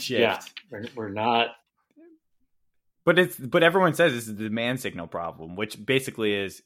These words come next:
Speaker 2: "Government, can you credibly put money to this thing so I can make an investment?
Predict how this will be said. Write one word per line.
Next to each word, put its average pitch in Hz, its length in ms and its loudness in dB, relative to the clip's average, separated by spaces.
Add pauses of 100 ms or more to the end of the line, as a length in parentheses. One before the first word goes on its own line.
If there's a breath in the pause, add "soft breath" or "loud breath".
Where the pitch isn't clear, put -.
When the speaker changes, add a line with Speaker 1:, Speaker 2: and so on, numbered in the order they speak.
(140)
Speaker 2:
"Government, 117 440 -2 (200)
can 170 140 -2
you 185 120 2
credibly 135 600 0
put 123 260 -2
money 117 340 -2
to 113 140 -6
this 104 260 -6
thing 98 480 -6 (100)
so 104 200 -4
I 98 320 -2 (420)
can 107 140 -8
make 98 200 -4
an 90 100 -10
investment? 87 600 -12